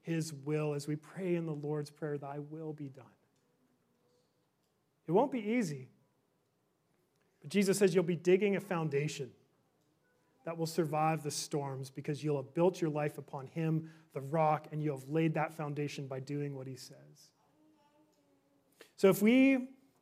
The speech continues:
believe that Jesus is king, we must do what he says.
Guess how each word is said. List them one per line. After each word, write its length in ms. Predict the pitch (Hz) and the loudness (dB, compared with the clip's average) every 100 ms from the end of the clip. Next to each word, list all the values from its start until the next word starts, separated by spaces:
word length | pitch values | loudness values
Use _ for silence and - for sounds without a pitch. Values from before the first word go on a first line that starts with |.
| _ | _
believe 640 | 196 180 202 202 180 160 | 6 8 6 8 6 4
that 120 | 175 | -2
Jesus 420 | 165 185 190 190 185 | 0 2 2 0 -2
is 140 | 165 | -6
king, 460 | - 190 226 247 - _ _ _ _ _ _ | -2 0 0 -2 -8 _ _ _ _ _ _
we 140 | 165 160 | -2 2
must 640 | 175 196 202 - - 156 | 6 6 4 -2 -12 -2
do 180 | 185 190 | 2 4
what 160 | 185 | 2
he 140 | 165 170 | 2 -2
says. 440 | - 147 120 - | -2 -6 -8 -20